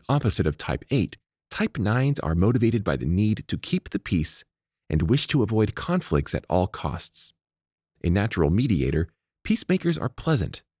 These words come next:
diplomatic, and accommodating. However, their weakness comes from never wanting to assert themselves, which results in never getting what they want out of life or relationships.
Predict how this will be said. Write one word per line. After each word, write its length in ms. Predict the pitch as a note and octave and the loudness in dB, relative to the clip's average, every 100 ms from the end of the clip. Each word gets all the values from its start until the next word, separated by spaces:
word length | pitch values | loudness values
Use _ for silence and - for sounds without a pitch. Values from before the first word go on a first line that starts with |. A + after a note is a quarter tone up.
| _ _ - | _ _ -2
diplomatic, 640 | F#2 - G#2+ D3+ - - | 0 2 2 2 -2 -4
and 160 | - D#2 | -2 -2
accommodating. 680 | D#2 A#2+ A#2+ G#2 B1+ A#1+ F2 - _ _ _ _ _ _ - | 0 0 2 2 0 -2 -8 -12 _ _ _ _ _ _ -2
However, 400 | D#3 F3 D2+ - _ _ | 0 2 2 0 _ _
their 200 | - F3 | 0 2
weakness 460 | A3+ A3 - E3 D#3+ | 2 0 0 0 0
comes 340 | - B2 B2 | 0 0 0
from 320 | - - E2+ D#2+ | -2 -2 2 2
never 220 | A2+ C3 | 2 2
wanting 320 | A2+ G#2+ G#2+ | 0 2 0
to 160 | G#2+ D#2+ | 0 -2
assert 320 | - - G3 | -2 -2 -2
themselves, 600 | E2 D#2+ - G1+ - - _ | -2 -2 -2 -6 -10 -16 _
which 260 | A2+ A2+ - _ | -4 -2 -6 _
results 400 | - A#2 C#3 D#3 | -2 2 2 0
in 140 | A2 E2 | 0 0
never 220 | A2 D3+ | 0 -2
getting 260 | D3+ D3 B2+ | 0 0 0
what 140 | B2+ | -2
they 100 | C3 | -2
want 220 | B2 A#2 | -2 -2
out 100 | B2 | -2
of 120 | A#2+ | -2
life 420 | A2 C#3 G#2+ - - | -2 -2 -2 -4 -6
or 140 | - | -2
relationships. 800 | F#2+ A#2 A#2 - F2 - - - | 0 2 0 0 -2 -4 -6 -8